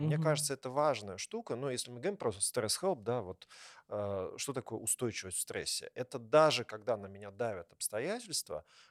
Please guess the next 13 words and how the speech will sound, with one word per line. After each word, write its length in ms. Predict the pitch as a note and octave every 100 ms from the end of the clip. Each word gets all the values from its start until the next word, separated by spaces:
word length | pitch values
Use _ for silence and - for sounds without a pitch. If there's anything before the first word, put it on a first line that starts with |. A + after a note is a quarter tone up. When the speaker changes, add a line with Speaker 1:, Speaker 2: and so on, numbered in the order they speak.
| _
Speaker 1:
я 380 | G#2+ A#2+ C3+ A#2
имею 400 | G#2+ C#3 E3+ B2
способы, 720 | - - A#2 B2 A2+ F#2 F#2
ресурсы 840 | F2 - - A#2 G#2+ - F#2 D#2+ D2+ _ -
с 140 | -
этим 220 | G2 F#2+ F#2
справиться, 580 | - G#2 E2+ - -
Speaker 2:
Разные 480 | - F3 F3 F3 F3
Speaker 1:
сохранив 120 | E3+
себя. 400 | - E3 D3 -
Speaker 2:
способы, 280 | D3 C3+ C#3+
разные 440 | C#3 D#3 E3+ F3 E3+
образы. 840 | D#3 D3 D3+ C#3+ C3 C#3+ C#3+